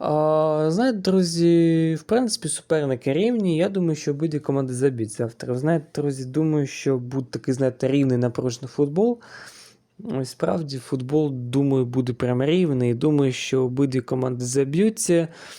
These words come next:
М, це моя перша думка. Ну і ось, друзі, друга моя думка. Кому я віддаю перевагу?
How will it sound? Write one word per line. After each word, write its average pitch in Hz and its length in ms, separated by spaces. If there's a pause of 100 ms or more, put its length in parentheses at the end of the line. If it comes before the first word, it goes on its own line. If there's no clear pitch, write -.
(340)
М, - 800 (160)
це 151 180
моя 147 180
перша 139 440
думка. 131 640
Ну 143 220
і 170 40
ось, 156 240
друзі, 147 340
друга 147 380
моя 135 220
думка. 123 420
Кому 147 360
я 143 320
віддаю 127 500
перевагу? 123 640